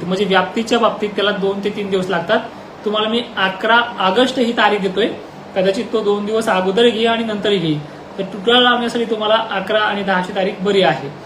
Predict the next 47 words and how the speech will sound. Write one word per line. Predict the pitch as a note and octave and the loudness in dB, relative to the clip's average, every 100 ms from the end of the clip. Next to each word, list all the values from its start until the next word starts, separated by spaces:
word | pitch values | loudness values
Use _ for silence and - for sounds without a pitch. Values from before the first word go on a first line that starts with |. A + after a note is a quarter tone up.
| - - | -18 -8
त्यामध्ये | F#3 F3+ G3 G#3 | -2 0 2 0
काही | G#3 G3+ G3 A3+ | 0 2 2 0
थोडा | - F3+ G3 | -4 -2 2
जरी | A3 A#3+ | 4 4
एक | A#3+ G#3 | 4 2
दिवसाचा | A3 A3 | 2 2
चेंजेस | A3 A3 G#3+ G3+ | 0 0 0 0
झाला, | G#3+ F3+ D#3 - - - F#3 | 2 2 0 -6 -16 -8 -4
आपले | F#3+ A#3 | 0 2
लाईव्ह | A3 A3 A3+ | 2 2 0
सातत्याने | G#3+ F#3+ F#3+ G#3+ G#3+ | -2 -2 2 2 2
चालू | G#3+ G3 | 0 2
असतात. | G3+ - A3 A3 - - - - | 0 2 0 0 -8 -18 -10 2
पाच | G#3+ A#3+ - | 4 4 2
तारखेला | A3 G3+ A3 A3 | 0 0 2 2
तुम्हाला | G#3+ G3+ G3+ | 2 0 -2
याची | G3 F#3+ A3 - - | -2 -4 -6 -6 -2
कन्फर्म | A3+ A3+ A3 C4 C4+ B3+ | 0 0 2 4 6 4
अशी | B3 | 2
डेट | A3+ G#3 | -2 0
देईल | G3 E3+ D3 - - - - - | 0 0 -2 -8 -16 -18 -14 -10
की | A3 | -2
त्या | A3+ G#3+ | 2 2
दिवशी | G#3+ A3 - A3+ G3+ | 2 -4 -4 -2 -2
येणारच | G#3 G#3 G#3+ G#3 A#3 A#3+ | -2 0 0 2 2 2
हा | G#3 G3 | 0 0
शब्द | G3+ F#3+ | -2 0
वापरेल. | F#3 E3 D3+ C#3+ - - - | 0 2 -2 -2 -8 -16 -6
तोपर्यंत | G#3 G#3 G#3 G3 | -4 -2 0 -2
तुम्ही | G3 G3 | -2 -6
समजून | G3 F#3+ G#3 A3 | -4 -2 -2 -2
जा | G3+ G3+ | 0 0
की | G3 G3+ | -2 -2
अकरा | F3+ - G3+ | -2 -2 -2
तारीख | G3 F#3+ | 0 0
दिली, | F#3 F#3 - - - - | 2 2 2 -6 -14 -8
पण | F#3 | -6
तुम्हाला | G3 G3 | -2 -2
मी | G3 | 0
दहा | F#3 F#3 F#3 | 0 0 0
तारखे | F#3 | -2
देण्याचाही | F#3+ F3+ F3 G#3 | -2 -2 -2 -2
प्रयत्न | G#3 F#3+ F3+ | -2 -2 -2
करतो, | F3+ F#3 | -2 -2
कारण | G3+ G#3 | -2 -4
की | |
तुळजापूर, | A3 - G#3 G3+ A#3 A#3 A#3+ | -6 -4 -2 4 4 4 2